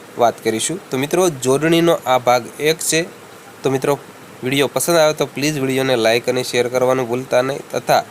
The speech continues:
ભાગ બે અને આગળના ભાગ જોવા માટે પ્લીઝ અમારી આ YouTube ચેનલને તમે જરૂરથી સબસ્ક્રાઇબ કરી લેજો. તો ચાલો જોઈએ. તો મિત્રો, ગુજરાતી ભાષામાં જોડણી એ ભાષા શુદ્ધિનું મહત્ત્વનું અંગ છે અને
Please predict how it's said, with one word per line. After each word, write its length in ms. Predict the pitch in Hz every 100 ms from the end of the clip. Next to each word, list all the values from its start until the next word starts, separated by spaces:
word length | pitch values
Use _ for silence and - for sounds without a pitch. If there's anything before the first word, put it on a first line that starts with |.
| - - -
ભાગ 240 | 135 139 139
બે 320 | 143 151 156
અને 600 | - - 139 135 135 135
આગળના 420 | - 127 139 143
ભાગ 280 | 131 131 131
જોવા 220 | 123 123
માટે 280 | 123 123 104
પ્લીઝ 300 | - 160 160
અમારી 300 | 131 131 123
આ 40 |
YouTube 360 | 117 120 143 147
ચેનલને 360 | 117 113 117 113
તમે 260 | 113 117
જરૂરથી 400 | 117 104 101 117
સબસ્ક્રાઇબ 520 | 113 101 - 120 135 175 -
કરી 180 | - 131
લેજો. 360 | 104 98 127 254 - - - -
તો 60 |
ચાલો 340 | 147 131 120 101
જોઈએ. 300 | 104 110 165 - - - - - - - - - - - - - - - - - - -
તો 80 |
મિત્રો, 320 | 180 185 196 190
ગુજરાતી 560 | 143 143 165 180 196
ભાષામાં 760 | 170 131 139 170 139 98 110 127
જોડણી 600 | 139 160 175 180 127 127
એ 60 |
ભાષા 580 | 156 - 123 - - 180
શુદ્ધિનું 760 | 175 156 131 120 151 170 123 131
મહત્ત્વનું 720 | 110 123 123 123 127 175 -
અંગ 240 | 120 113
છે 320 | - 156 -
અને 260 | - 160 113